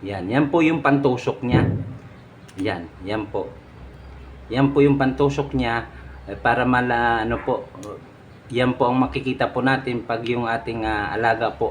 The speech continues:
ay, ah, male. Ito po, tsaka ito po yung kanyang, ah, clue. Yan. Mayroon po siyang, ah, dot po na wa-, red. Yan. Yan, mga paps. Kaya alam na alam po natin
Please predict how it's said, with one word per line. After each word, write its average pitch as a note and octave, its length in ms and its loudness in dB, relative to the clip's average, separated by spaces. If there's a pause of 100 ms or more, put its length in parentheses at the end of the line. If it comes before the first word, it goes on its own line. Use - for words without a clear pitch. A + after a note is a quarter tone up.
ay, G#2 240 -2 (400)
ah, G2+ 160 -4
male. G#2 480 0 (400)
Ito C3+ 320 2
po, C3+ 240 4
tsaka C3+ 320 -2
ito C#3+ 160 0
po C#3 160 4
yung C3+ 240 4
kanyang, B2+ 480 2
ah, A2+ 400 0 (160)
clue. C3+ 480 4
Yan. G#2 320 -2 (480)
Mayroon C#3 480 6
po C#3 160 4
siyang, B2 560 2
ah, G#2+ 80 -2
dot B2+ 320 0
po A#2+ 160 0
na A#2+ 160 2
wa-, G#2+ 480 2
red. A#2 400 2
Yan. G2 400 -4 (1200)
Yan, F#2 160 -6
mga F#2 240 -8
paps. - 320 -12 (560)
Kaya G#2 220 0
alam C#3 240 8
na A#2+ 80 6
alam C3 260 4
po B2+ 140 0
natin B2+ 500 2